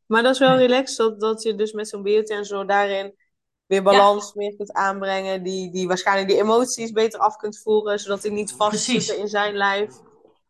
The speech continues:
Speaker 1: dat er
Speaker 2: Exact,
Speaker 1: dus veel
Speaker 2: ja.
Speaker 1: meer rust is.
Speaker 2: Ja, en ik leer steeds meer, dus, eh, het wordt alleen maar beter, zeg maar. Het is, het wordt n-, steeds bruikbaarder,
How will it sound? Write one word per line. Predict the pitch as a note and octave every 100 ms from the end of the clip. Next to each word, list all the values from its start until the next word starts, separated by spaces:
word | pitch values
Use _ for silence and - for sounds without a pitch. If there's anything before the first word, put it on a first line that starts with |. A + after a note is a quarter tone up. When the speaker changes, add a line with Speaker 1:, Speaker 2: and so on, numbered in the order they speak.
| _
Speaker 1:
dat | -
er |
Speaker 2:
Exact, | F#3 A3 G#3+
Speaker 1:
dus | G#3+ G#3+ A3
veel | A3+
Speaker 2:
ja. | A3
Speaker 1:
meer | A3
rust | G#3+ C#4+ -
is. | - F3+ - - _ _ _ -
Speaker 2:
Ja, | B3 C#4+ - _ _
en | G#3+ G#3+
ik | A3+
leer | A#3+
steeds | B3 B3+ B3
meer, | A#3+ B3+ A3+ G#3+
dus, | A#3 A3+ -
eh, | G#3+ G#3+ G#3+ G#3+ G#3+ _ _ _ _ _ _
het | G#3+
wordt | A3 G#3+
alleen | G#3
maar | G3+ F#3+
beter, | G3+ B3 A#3+ D3+ D#3+
zeg | - E3+
maar. | D#3+ D3+
Het | E3
is, | F#3+
het | - F3+
wordt | G#3
n-, | G3 G#3 D3+ F3+ F3+
steeds | - A3 A3+ E3+
bruikbaarder, | F3 F#3+ A3 F3 E3 E3 D#3+ D#3 D#3+ D#3+